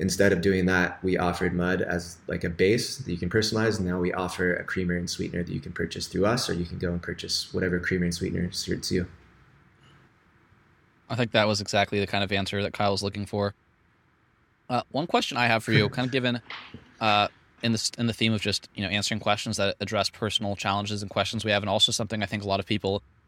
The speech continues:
Speaker 2: who listen to this podcast struggle with, is kinda, you know, they're in their early twenties and they have this debate about, like, you know, going, taking really demanding jobs so they can make career progress, but also pursuing, you know, once in a lifetime opportunities,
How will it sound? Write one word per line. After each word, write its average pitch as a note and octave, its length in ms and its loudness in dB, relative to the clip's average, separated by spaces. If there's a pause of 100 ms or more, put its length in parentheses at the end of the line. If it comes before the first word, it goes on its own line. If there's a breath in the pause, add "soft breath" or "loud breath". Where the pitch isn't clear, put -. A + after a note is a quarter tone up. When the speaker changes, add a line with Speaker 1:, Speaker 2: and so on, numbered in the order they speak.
(120)
Speaker 2:
who A#2 100 -4
listen G#2 240 0
to A2+ 80 -6
this G2+ 80 -4
podcast G2 360 0
struggle G2 300 -2
with, G2+ 200 -2 (440)
is B2 120 -6
kinda, C#3 320 2
you A#2+ 60 -2
know, A#2 120 4
they're A2+ 220 4 (120)
in A#2+ 120 2
their B2 80 4
early A#2+ 180 4
twenties G#2+ 480 2
and G#2+ 100 -4
they G#2 60 0
have A2 140 4
this G#2+ 160 -2
debate G2+ 440 2 (320)
about, G2+ 300 4
like, G2 300 2 (480)
you G#2+ 80 -2
know, G2 120 2
going, A2+ 460 4
taking A2 340 0
really A2 220 4
demanding G#2 360 2
jobs G2+ 360 2
so G#2 80 -4
they F#2+ 40 -4
can G#2+ 100 -4
make G2 160 -4
career B2 240 0
progress, A2 560 4 (320)
but A2 100 2
also G#2 500 4
pursuing, G#2 540 -2 (140)
you G#2+ 80 -4
know, G2 80 0
once G#2 260 0
in A2 60 -2
a G#2+ 40 0
lifetime G#2 300 0
opportunities, G2+ 800 0